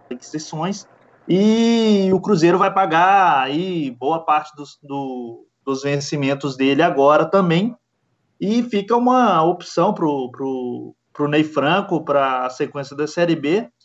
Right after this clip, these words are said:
Lembrando que o Marquinhos, ano passado, no Cruzeiro, era muito utilizado na esquerda, né? Quando o Mano contratou ele, o Mano explicou bem por que que trouxe o Marquinhos, porque ele queria um jogador mais de profundidade,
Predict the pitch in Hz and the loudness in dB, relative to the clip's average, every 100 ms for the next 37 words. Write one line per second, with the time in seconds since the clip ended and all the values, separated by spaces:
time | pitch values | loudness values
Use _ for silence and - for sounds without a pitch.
0 | _ 190 185 196 208 208 196 175 - 190 | _ 0 2 2 0 0 2 0 -4 -6
1 | 185 160 - - 170 175 165 143 156 147 | -6 -6 -8 -6 -2 0 0 0 0 -2
2 | 147 143 151 139 170 190 180 185 175 - | -4 -10 -10 -6 -2 -2 -2 -6 -10 -6
3 | 190 170 180 180 202 214 - 170 160 127 | -4 0 0 -2 -6 -8 -4 -4 -2 -6
4 | 131 165 - _ _ 170 214 226 190 196 | -8 -10 -16 _ _ -4 0 0 2 0
5 | 190 180 180 170 135 - 147 131 165 214 | 0 -2 -2 0 -2 -2 -6 -2 0 0
6 | 156 135 151 143 135 139 170 175 175 160 | 0 -6 -6 -6 -4 -4 -4 -6 -8 -6
7 | 170 156 165 170 _ _ _ _ _ _ | -6 -6 -6 -8 _ _ _ _ _ _
8 | - 175 190 180 - 170 180 180 180 151 | -2 0 -2 -4 0 2 2 2 0 0
9 | - 180 170 - 165 - 165 185 185 185 | -4 -10 -8 -6 -6 -2 -2 -2 -2 0
10 | 175 170 165 180 180 - 175 185 185 170 | 2 2 0 -2 -4 -6 -8 -6 -6 -2
11 | 151 175 143 | 2 2 2